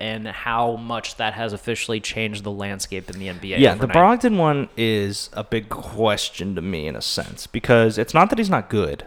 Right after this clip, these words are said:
Speaker 2: but
Speaker 1: Mm-hmm.
Speaker 2: there's injuries there. Um, the Bucks didn't wanna pay him, and, and nine times out of ten, if the team, I mean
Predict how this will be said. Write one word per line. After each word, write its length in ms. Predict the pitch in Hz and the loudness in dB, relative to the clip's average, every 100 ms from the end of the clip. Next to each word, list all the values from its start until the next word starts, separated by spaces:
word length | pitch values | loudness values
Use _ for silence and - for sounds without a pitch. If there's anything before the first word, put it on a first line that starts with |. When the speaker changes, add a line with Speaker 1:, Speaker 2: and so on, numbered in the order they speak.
| - | -8
Speaker 2:
but 60 | |
Speaker 1:
Mm-hmm. 80 | 123 | 0
Speaker 2:
there's 180 | 123 113 - _ | 2 0 -6 _
injuries 380 | 147 151 143 139 | -2 0 2 4
there. 260 | 135 127 127 - _ _ _ _ _ _ _ - | 4 2 0 -12 _ _ _ _ _ _ _ -4
Um, 460 | 95 87 80 78 - _ _ _ - | 0 0 -2 -6 -16 _ _ _ -10
the 80 | 98 | 2
Bucks 320 | 123 127 - | 6 6 4
didn't 160 | 127 120 | 2 4
wanna 160 | 117 | 2
pay 180 | - 117 | 2 2
him, 180 | 117 113 | 4 2
and, 120 | 62 | -2
and 360 | 60 87 92 113 | -4 -6 -4 0
nine 200 | 127 165 | 2 4
times 240 | 160 131 | 2 2
out 100 | 123 | 2
of 60 | 107 | 2
ten, 220 | 120 101 | 0 -2
if 100 | 92 | -2
the 80 | - | -6
team, 360 | - 135 135 127 - - | -2 0 -2 -4 -16 -12
I 80 | - | -2
mean 220 | 127 120 | 0 0